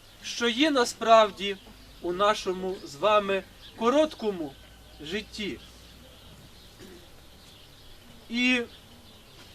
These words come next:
проважаючи його в останню путь, як героя, як воїна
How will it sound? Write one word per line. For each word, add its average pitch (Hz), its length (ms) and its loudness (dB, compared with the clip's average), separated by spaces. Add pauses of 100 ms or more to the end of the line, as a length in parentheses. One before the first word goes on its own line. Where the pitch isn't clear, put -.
(140)
проважаючи 262 880 4
його 262 340 4
в 254 60 -4
останню 247 540 0
путь, 294 360 2 (1040)
як 170 180 -4
героя, 226 600 2 (1300)
як 233 500 2 (1600)
воїна 226 640 4